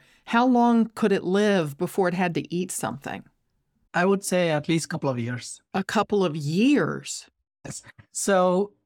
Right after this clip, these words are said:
Speaker 2: as long as there is good humidity there. In the winter, we heat our homes, right? So it's a little bit dry environment, and that is not good for the ticks. But in summer,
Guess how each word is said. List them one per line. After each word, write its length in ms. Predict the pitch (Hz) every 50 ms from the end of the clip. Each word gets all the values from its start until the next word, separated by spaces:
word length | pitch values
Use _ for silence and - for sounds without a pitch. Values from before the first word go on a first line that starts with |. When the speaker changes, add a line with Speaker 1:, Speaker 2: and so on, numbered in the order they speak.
| _ _ _ -
Speaker 2:
as 200 | 202 226 220 -
long 220 | 269 247 254 262 262
as 160 | 254 240 208
there 160 | 196 190 185
is 180 | 196 190 - - - - _ _ - 160 139
good 200 | 170 214 214 196
humidity 640 | 175 - - 208 185 196 233 226 226 190 160 143
there. 300 | 123 131 120 107 113 120 - - - _ _ - - _ _ _ _ _ _ _ _ _ _ -
In 100 | 277 269
the 60 | 254
winter, 340 | 214 240 302 339 320 302 254
we 220 | 202 196 208 202
heat 280 | 185 190 247 254 233 -
our 140 | 185 160 151
homes, 400 | - 208 208 185 160 - - 147
right? 220 | 143 160 214 202 _ _ _ _ _
So 260 | - - 185 180 190
it's 240 | 202 226 170 - -
a 40 | 226
little 180 | 240 262 240
bit 180 | - 220 165 147
dry 320 | 139 165 170 175 175 175 170
environment, 600 | 151 147 143 139 143 151 165 202 262 330 320 - _ _
and 140 | - 156
that 180 | 151 190 208 220
is 140 | 240 202 196
not 180 | 196 185 160
good 140 | 151 170 165
for 100 | - 165
the 80 | 135 139
ticks. 460 | 135 - - 139 117 - - - - _ _ _ _ _ _ _ _ _ _ _ _ _ _ _ _ _ -
But 260 | 202 190 151 - - _ _ _ _ _ _
in 160 | 190 170 160
summer, 640 | 151 - - 233 311 - - 202 160 143 139 143